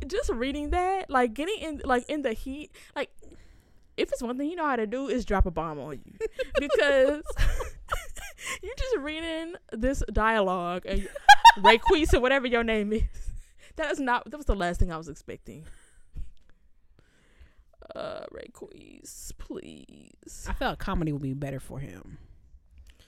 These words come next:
Speaker 2: Mystery,
Speaker 1: Oh.
Speaker 2: mystery, ain't
Speaker 1: Would,
Speaker 2: it?
Speaker 1: would kill.
Speaker 2: I'm telling you, like, record-breaking numbers.
Speaker 1: Ray Queese.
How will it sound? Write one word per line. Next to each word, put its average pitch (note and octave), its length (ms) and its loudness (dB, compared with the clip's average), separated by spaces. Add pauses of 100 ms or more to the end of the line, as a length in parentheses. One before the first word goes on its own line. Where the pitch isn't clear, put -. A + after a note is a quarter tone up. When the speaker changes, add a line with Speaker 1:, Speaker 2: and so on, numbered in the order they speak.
(140)
Speaker 2:
Mystery, G3+ 300 0
Speaker 1:
Oh. G3+ 440 4 (200)
Speaker 2:
mystery, F3+ 460 -4
ain't C#3 100 -6
Speaker 1:
Would, C#3+ 140 -4
Speaker 2:
it? A2 240 -12 (560)
Speaker 1:
would F3 200 -8
kill. F#3 480 -2 (720)
Speaker 2:
I'm A#3+ 100 4
telling A3+ 300 4
you, F#3 180 2
like, D#3+ 320 -2 (100)
record-breaking E3+ 640 -2
numbers. C3+ 600 -8 (1080)
Speaker 1:
Ray F3 520 -14
Queese. E3+ 1200 -18